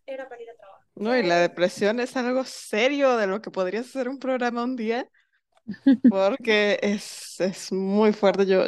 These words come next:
Speaker 2: yo también lo viví, pero me acuerdo cuando tú lo viviste, yo nunca había vivido un proceso de depresión y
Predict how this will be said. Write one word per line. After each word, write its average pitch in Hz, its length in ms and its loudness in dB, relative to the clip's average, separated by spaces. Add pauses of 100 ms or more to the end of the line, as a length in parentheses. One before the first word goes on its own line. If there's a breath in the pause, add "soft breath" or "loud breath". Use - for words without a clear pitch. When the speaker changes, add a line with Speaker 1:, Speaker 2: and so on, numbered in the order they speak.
Speaker 2:
yo 185 160 0
también 202 240 2
lo 214 60 6
viví, 208 260 4
pero 247 280 0
me 190 60 -4
acuerdo 202 340 -4
cuando 185 240 -6
tú 220 220 0
lo 254 120 4
viviste, 254 340 -2
yo 233 120 -2
nunca 214 240 -4
había 202 160 -2
vivido 180 360 -4
un 170 60 -16
proceso 180 400 -8
de 170 60 0
depresión 196 600 -4
y 190 680 2